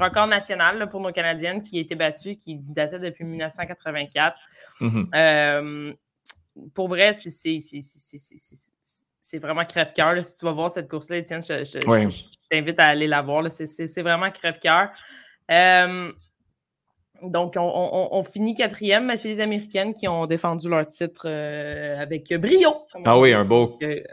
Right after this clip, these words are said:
Speaker 1: un
Speaker 2: trop
Speaker 1: beau, euh,
Speaker 2: quatre secondes d'avance
Speaker 1: ah
Speaker 2: sur,
Speaker 1: ouais,
Speaker 2: euh,
Speaker 1: c'est
Speaker 2: sur
Speaker 1: ça,
Speaker 2: les
Speaker 1: fait
Speaker 2: Polonaises, là.
Speaker 1: c'est exactement. Donc, euh, euh, donc, euh, voilà, je, je poursuis, euh,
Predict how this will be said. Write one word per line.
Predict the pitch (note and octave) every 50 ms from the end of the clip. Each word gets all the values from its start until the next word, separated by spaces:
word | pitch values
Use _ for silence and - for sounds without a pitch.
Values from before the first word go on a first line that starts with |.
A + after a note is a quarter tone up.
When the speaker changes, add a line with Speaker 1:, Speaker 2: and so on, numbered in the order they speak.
| _ _
Speaker 1:
un | - D#3+ E3+
Speaker 2:
trop | E3 D#3 D#3
Speaker 1:
beau, | E3+ F3 F3 F3 E3+
euh, | D#3+ D3+
Speaker 2:
quatre | F3 D#3+ -
secondes | - - D#3 C#3 C3 C3+ B2+ B2
d'avance | A#2+ A2 A2 A2 A2 G#2+ - -
Speaker 1:
ah | - A#2+
Speaker 2:
sur, | F#2+
Speaker 1:
ouais, | F#2 F#2 - -
Speaker 2:
euh, | F#2+
Speaker 1:
c'est | F#2+ F#2 F#2
Speaker 2:
sur | -
Speaker 1:
ça, | A2
Speaker 2:
les | G#2
Speaker 1:
fait | G2 F#2
Speaker 2:
Polonaises, | G#2 G2+ G2+ F#2 F#2 F#2 F2+ F2
là. | F2 - _ _ -
Speaker 1:
c'est | F3 - - - - F#3 F3 E3+ E3 D#3+
exactement. | D#3+ D#3 D#3+ D#3+ D3 - D#3+ D3+ D3 C3 B2
Donc, | D3+ D3+ F3 F3 E3+ -
euh, | F#3+ F3+ F3 F3 F3 F3 E3+ - - _ - - - - - - - - - - E3
euh, | E3 F3+ F#3 F#3+ F#3 F3+ -
donc, | F3 F3+ G#3+ A3+ A3 -
euh, | A#3+
voilà, | A3 G#3+ A3 A3 A3+ B3 D4
je, | D#4 - A#3+ A3+
je | G#3 -
poursuis, | - - C#4+ - - - - C#4+ D#4+ E4+ E4 D4+
euh, | C#4 C4 A#3+ A#3 A3+ A3 A3 A3 G#3+ G#3+